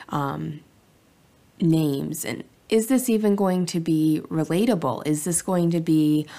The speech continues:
almost too academic for me to even comprehend? But it wasn't. The, um, events were so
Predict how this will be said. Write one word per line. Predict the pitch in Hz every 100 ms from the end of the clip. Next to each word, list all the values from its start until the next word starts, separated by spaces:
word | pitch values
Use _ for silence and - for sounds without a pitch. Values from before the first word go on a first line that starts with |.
| - -
almost | 185 185 175 -
too | - 196 196
academic | 185 170 175 160 165 226 170 165 - - - -
for | 185
me | 180
to | 180
even | 185 170 170 165 165 160 - - -
comprehend? | 180 160 170 160 190 254 180 - - - - _ _ _ _ _ _ _ _ _ _ _ _ _ _ _ _ _ _ _ _ _ _ _ _ _ _
But | 226
it | 226
wasn't. | - 294 202 151 - _ - _ _ _ _ _ _ _ _ _ _ _ _ _ _ _ _ _ _ _ _ _ _ _ _ _ _ _ _ _ _
The, | - 196 185 185 185 - - - -
um, | 185 160 151 -
events | 175 190 214 254 254 - - - -
were | 185 170 170 160
so | 165 - - 190 196 214 247 254